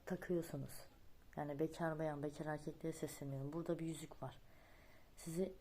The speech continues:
mutlu edecek, <clears throat> sizi böyle sevindirecek bir yüzük.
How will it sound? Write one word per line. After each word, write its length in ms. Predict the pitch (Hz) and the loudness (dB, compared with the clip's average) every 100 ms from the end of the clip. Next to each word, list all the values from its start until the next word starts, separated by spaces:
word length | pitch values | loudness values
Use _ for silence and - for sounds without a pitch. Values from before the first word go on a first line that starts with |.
| - | -4
mutlu 280 | 170 - 185 | -4 4 4
edecek, 380 | 175 170 175 - - | 4 2 2 4 10
<clears throat> 320 | 226 160 - | 10 10 0
sizi 360 | - 185 175 190 - - - - - - - - - - - - - - - - - - - - | 0 4 6 4 0 -16 -16 -16 -14 -16 -18 -20 -18 -16 -16 -16 -14 -14 -16 -16 -14 -14 -12 6
böyle 180 | 196 202 | 10 10
sevindirecek 760 | 196 190 185 180 175 165 185 180 | 8 8 8 6 4 6 4 4
bir 60 | |
yüzük. 340 | 147 143 147 | 0 0 -6